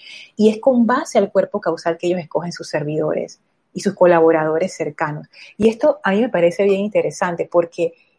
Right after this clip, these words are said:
ellos se fijan realmente en el cuerpo causal, porque eso determina la capacidad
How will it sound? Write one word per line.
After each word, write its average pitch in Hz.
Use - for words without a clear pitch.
ellos 226
se 185
fijan 220
realmente 190
en 202
el 165
cuerpo 180
causal, 175
porque 165
eso 180
determina 175
la 170
capacidad 165